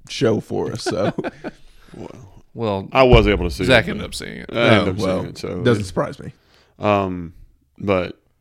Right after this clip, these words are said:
Speaker 2: and
Speaker 1: This
Speaker 2: based
Speaker 1: is
Speaker 2: on
Speaker 1: lead us
Speaker 2: that,
Speaker 1: to
Speaker 2: it's going to go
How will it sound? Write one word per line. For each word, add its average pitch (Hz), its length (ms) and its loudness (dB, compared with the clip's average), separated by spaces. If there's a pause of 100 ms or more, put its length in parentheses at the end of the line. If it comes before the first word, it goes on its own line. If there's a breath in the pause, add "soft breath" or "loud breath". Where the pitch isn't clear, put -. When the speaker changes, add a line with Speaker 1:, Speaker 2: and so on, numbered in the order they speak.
(520)
Speaker 2:
and 90 420 -6
Speaker 1:
This 117 160 4
Speaker 2:
based - 80 4
Speaker 1:
is 151 60 4
Speaker 2:
on - 120 4
Speaker 1:
lead 147 120 6
us 127 60 6 (200)
Speaker 2:
that, 110 80 2
Speaker 1:
to 120 80 4
Speaker 2:
it's 127 200 2
going 117 300 2
to 104 120 -2
go 95 580 2